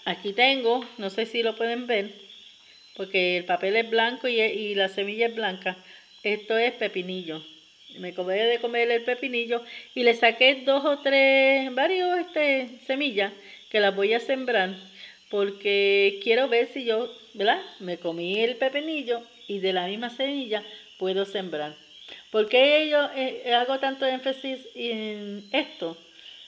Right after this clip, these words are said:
Porque mira, mi gente, hay tanta gente que se está muriendo de hambre y a veces es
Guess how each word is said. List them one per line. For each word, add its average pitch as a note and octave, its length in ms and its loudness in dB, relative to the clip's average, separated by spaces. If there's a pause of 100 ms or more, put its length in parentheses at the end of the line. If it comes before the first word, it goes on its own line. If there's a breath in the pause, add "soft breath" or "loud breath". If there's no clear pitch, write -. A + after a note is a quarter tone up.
Porque A#3 220 2
mira, C4+ 180 2
mi B3+ 120 -2
gente, B3+ 220 -4
hay A#3 220 0
tanta C#4+ 360 -4
gente C4+ 240 -4
que C4 80 -2
se C4 100 -10
está B3 160 -4
muriendo B3+ 460 -6
de A#3 140 -2
hambre A3 440 -6 (140)
y G#3 80 -4
a G3+ 80 0
veces A3+ 480 0
es B3+ 300 -2